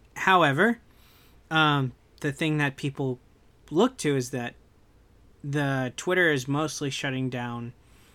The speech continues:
conservative commentators, conservative co-, uh, viewpoints, and that's what's getting flagged, that's what's getting taken down in ads and stuff like that, as opposed to,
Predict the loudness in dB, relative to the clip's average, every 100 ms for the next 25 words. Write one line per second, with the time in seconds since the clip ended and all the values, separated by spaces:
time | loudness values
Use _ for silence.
0 | _ -6 -4 -2 2 2 4 2 0 -2
1 | -4 0 2 0 -2 -4 -4 -4 -6 -8
2 | -6 -6 -6 -6 -8 -10 _ -4 -2 -2
3 | -4 -4 -4 -8 -6 -2 -2 -4 -8 -6
4 | -8 -10 -14 -20 -20 -4 6 6 6 -2
5 | 0 0 -2 0 2 2 -2 -6 -10 -10
6 | -10 -10 -8 -8 -8 -8 -8 -10 -12 -10
7 | -10 -8 -10 -8 -10 -10 -12 -10 -10 -10
8 | -10 -10 -8 -6 -6 -6 -4 -2 -4